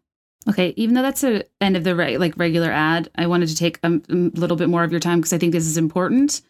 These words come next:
So in response to covid nineteen and the current quarantine, a lot of homeschooling going on,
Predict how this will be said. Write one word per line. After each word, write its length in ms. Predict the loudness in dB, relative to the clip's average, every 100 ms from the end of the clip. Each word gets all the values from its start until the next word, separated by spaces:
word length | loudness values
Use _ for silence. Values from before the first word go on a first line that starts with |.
| -4
So 60 |
in 120 | 0 2
response 540 | 0 0 0 0 -2
to 200 | 0 -2
covid 300 | 0 -2 2
nineteen 640 | 2 0 0 0 2 2 0 0
and 300 | 0 0 -2
the 480 | -6 -4 0 0 -2
current 280 | -2 -2 0
quarantine, 800 | 0 0 0 0 2 0 -2 -4
a 80 | -2
lot 180 | 0 0
of 100 | 0
homeschooling 640 | 0 0 0 -2 0 0
going 300 | 0 0 0
on, 300 | 0 0